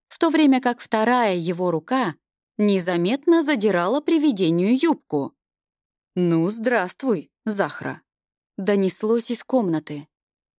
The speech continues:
Все моментально забыли о Дуниной груди и просторных панталонах.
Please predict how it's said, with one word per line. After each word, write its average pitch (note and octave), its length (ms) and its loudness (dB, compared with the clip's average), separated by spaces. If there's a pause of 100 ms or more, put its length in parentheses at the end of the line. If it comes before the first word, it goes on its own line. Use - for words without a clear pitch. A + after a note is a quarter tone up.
(160)
Все - 340 -2
моментально A#3+ 920 4
забыли G3 640 0
о F#3 120 0
Дуниной E3 460 0
груди E3+ 520 -2 (360)
и D#4+ 100 4
просторных A#3+ 760 0
панталонах. A3+ 840 -2